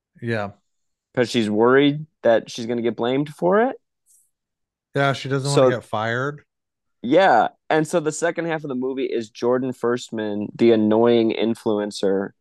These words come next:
Speaker 2: coming to this house while the maid is trying to hide the <laughs> director's body.
Speaker 1: And meanwhile, he, this guy has, like, shitty people around him, like his best friend. Or
Speaker 2: Yeah.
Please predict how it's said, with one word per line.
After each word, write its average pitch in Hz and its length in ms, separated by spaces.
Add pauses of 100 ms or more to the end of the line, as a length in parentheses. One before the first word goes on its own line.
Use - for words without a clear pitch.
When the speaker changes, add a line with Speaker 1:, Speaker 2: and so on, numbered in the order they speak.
(160)
Speaker 2:
coming 135 380
to 127 140
this 107 200
house 123 720 (240)
while 120 160
the 117 100
maid 113 300
is 117 160
trying 120 520
to 123 120
hide 110 400
the 113 80
<laughs> 104 100
director's 123 640
body. 131 640 (460)
Speaker 1:
And 135 180
meanwhile, 135 840 (340)
he, 139 500
this 131 220
guy 135 260
has, 131 180
like, 120 140
shitty 113 520
people 117 340
around 123 320
him, 127 220
like 113 180
his 110 180
best - 360
friend. 104 420
Or - 40 (760)
Speaker 2:
Yeah. 110 280